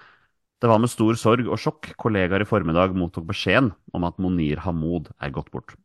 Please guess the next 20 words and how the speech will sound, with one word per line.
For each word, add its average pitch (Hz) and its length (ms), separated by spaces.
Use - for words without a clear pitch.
Monir 98 460
jobbet 98 260
som 98 140
kretsansvarlig 98 680
for 101 120
spillerutvikling 82 680
i 85 40
N 85 80
F 82 100
S 82 140
Buskerud. - 340
Han 120 180
døde 107 220
av 107 160
hjertestans 101 400
på 92 100
Drammen 87 300
sykehus 82 400
mandag 71 300
morgen. - 180